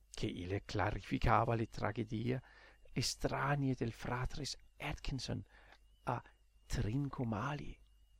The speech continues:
e finalmente che ile habeva si delicate e successosamente complete un mission pro le familia regnante de Holanda. Ultra iste signos de su activitate,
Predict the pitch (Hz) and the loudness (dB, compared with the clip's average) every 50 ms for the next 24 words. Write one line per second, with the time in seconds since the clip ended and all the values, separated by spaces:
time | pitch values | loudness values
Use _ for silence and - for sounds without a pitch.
0 | - - - _ _ _ _ - - _ _ - - - - _ _ - - 95 | -20 -20 -20 _ _ _ _ -20 -20 _ _ -20 -20 -20 -20 _ _ -8 -8 -6
1 | - - 170 170 196 196 202 190 175 165 170 170 - - 196 - - _ _ - | 0 2 4 6 8 8 6 6 4 0 0 -4 -8 -10 -10 -10 -14 _ _ -6
2 | - - 156 - - - - 160 151 151 160 175 151 - 175 - - 120 107 113 | -2 0 0 0 0 0 0 2 2 2 2 0 -2 -2 -2 -2 0 0 0 0
3 | 117 131 123 - - - - - - - - - - 196 226 - - - - 135 | -2 -4 -6 -6 -10 -18 -20 -18 -10 -6 -6 -4 -4 -4 -6 -8 -4 -2 0 0
4 | 127 139 - - - - 156 165 180 185 - - 226 - - - - 113 - - | 0 0 4 6 6 6 6 2 -4 -6 -6 -8 -8 -10 -6 -4 -4 -4 -2 -2
5 | - - - - - 185 - - 156 147 139 135 - 139 131 117 101 98 - - | -4 -4 -2 -2 -2 0 2 4 6 6 4 4 2 0 0 0 0 -2 -4 -8
6 | - - - 107 98 - - 165 160 151 - - 370 - 139 104 101 107 101 - | -6 -2 -2 -2 -2 -2 -2 -2 -4 -2 -4 -4 -2 0 0 0 0 -2 -4 2
7 | - - 147 147 170 165 - - - - - - - - - 110 107 98 104 104 | 4 6 6 6 4 0 -8 -12 -18 -20 -20 -20 -6 -2 2 2 2 2 2 0
8 | 104 - - 101 101 113 117 123 139 143 147 156 - - - - 107 98 - - | 0 0 0 2 2 4 2 2 2 0 -2 -2 0 2 2 2 2 2 0 0
9 | 113 107 127 135 139 - - 160 - - 139 123 156 151 131 104 92 92 - - | 2 2 2 2 0 -4 -6 -4 -2 -2 2 4 4 6 6 4 2 -2 -8 -12
10 | - - - - - - - - - - - - - - - - _ - - - | -14 -14 -18 -20 -20 -20 -20 -20 -20 -20 -20 -20 -20 -20 -20 -20 _ -20 -20 -20
11 | - - - _ _ _ _ _ _ _ - - - - - - - - - - | -20 -20 -20 _ _ _ _ _ _ _ -20 -20 -20 -20 -20 -20 -20 -12 -6 -2
12 | 107 104 - - - - - - - - - - - - - 120 - - 135 117 | -2 -2 0 0 0 0 0 0 0 -2 -2 -2 0 2 2 0 0 -2 -4 -4
13 | - - 117 - - - 127 120 - - - 120 120 - 113 101 98 95 - - | -2 -4 -2 -2 0 0 -2 -2 -4 -6 -6 -6 -4 -2 -2 -2 -2 -4 -6 -10
14 | - | -12